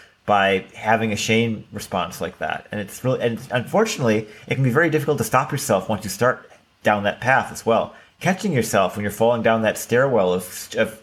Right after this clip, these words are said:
compound shame can be very difficult to do, speaking from personal experience even.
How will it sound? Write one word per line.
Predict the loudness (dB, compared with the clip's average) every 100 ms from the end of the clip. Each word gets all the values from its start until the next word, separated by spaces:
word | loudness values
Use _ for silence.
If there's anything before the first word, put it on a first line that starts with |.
| _
compound | -4 -2 2 0 0
shame | 0 2 2 0 -6 -14 _ _ -4
can | 0
be | 2
very | 4 4
difficult | 4 0 0 -2
to | 0
do, | 0 0 0 -6
speaking | -2 -2 0
from | 0
personal | 2 2 0
experience | -4 -2 -4 -2 -6
even. | -6 -8